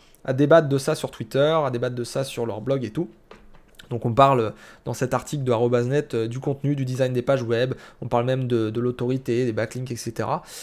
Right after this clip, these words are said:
Et, euh, et en fait, des gens, voilà, euh, posent carrément à, <laughs> à Google, euh, par intermédiaire notamment de John Mueller,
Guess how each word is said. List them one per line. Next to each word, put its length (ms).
Et, 240
euh, 180
et 120
en 40
fait, 160
des 100
gens, 200
voilà, 240
euh, 260
posent 220
carrément 420
à, 180
<laughs> 60
à 120
Google, 460
euh, 140
par 160
intermédiaire 400
notamment 300
de 100
John 160
Mueller, 320